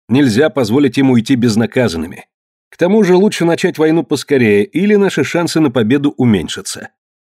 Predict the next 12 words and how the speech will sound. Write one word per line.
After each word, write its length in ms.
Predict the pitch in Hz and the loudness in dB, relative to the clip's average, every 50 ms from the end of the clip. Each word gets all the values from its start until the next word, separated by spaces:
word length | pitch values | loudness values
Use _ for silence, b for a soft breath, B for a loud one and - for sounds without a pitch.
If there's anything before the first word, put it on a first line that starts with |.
| _ - | _ -10
Если 380 | - 85 113 170 160 - 143 135 | -4 -2 0 0 0 0 -2 -2
Тразилинги 580 | 120 117 117 101 90 117 135 147 143 123 98 | -2 -2 -4 -2 0 0 2 2 2 2 0
пошли 360 | 95 - 95 92 - - 131 131 | -2 -4 -4 -6 -4 -2 0 0
на 120 | 120 101 | 0 0
такое 320 | - 95 - - 135 120 | -2 -4 -4 -2 -2 -2
беспокойство 640 | 92 87 92 - - 92 - - 147 127 - - 98 | -2 -4 -8 -10 -10 -10 -4 -2 -2 -2 -2 -2 -2
ради 180 | 104 123 113 92 | -2 -2 -2 -4
меня, 400 | 87 87 90 127 165 180 135 _ _ _ _ _ - | -4 -4 -2 -2 -2 -2 -4 _ _ _ _ _ -18
значит, 400 | - 87 104 156 165 - - - | -12 -8 -6 -6 -6 -6 -8 -6
они 180 | 139 143 143 | -4 -4 -4
сильно 300 | 131 - - 147 135 131 | -4 -4 -2 -2 -2 -2
встревожены. 600 | 120 - - 120 131 123 104 85 - - - - | -2 -4 -6 -4 -4 -2 -4 -4 -6 -12 -18 -20